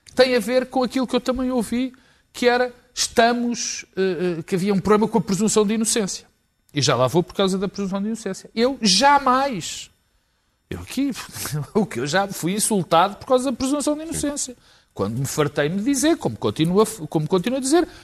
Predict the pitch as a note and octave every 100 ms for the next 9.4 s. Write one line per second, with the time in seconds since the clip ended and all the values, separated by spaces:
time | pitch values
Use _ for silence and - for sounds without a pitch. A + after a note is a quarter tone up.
0 | - - C4 B3 C#4+ D#4+ D#4 A#3 F#3+ A3
1 | - C4+ C4 C#4+ - - B3+ G#3 F#3 -
2 | G3+ G#3 _ _ _ - F#3 D#3+ - F3
3 | C#3+ C3 D3 C3 C3+ D#3 C#3 - _ _
4 | _ _ _ - C#3+ C#3 C#3+ C3+ C3 C#3
5 | - C3 D3 D3+ A#2+ - G#2 E2 - -
6 | - - _ _ _ _ _ _ _ -
7 | C4+ A2 - - _ _ - C#4 - -
8 | E3+ - G2 F#3 F#3 G3+ G3+ G#3 - G#3+
9 | G#3 - G#3+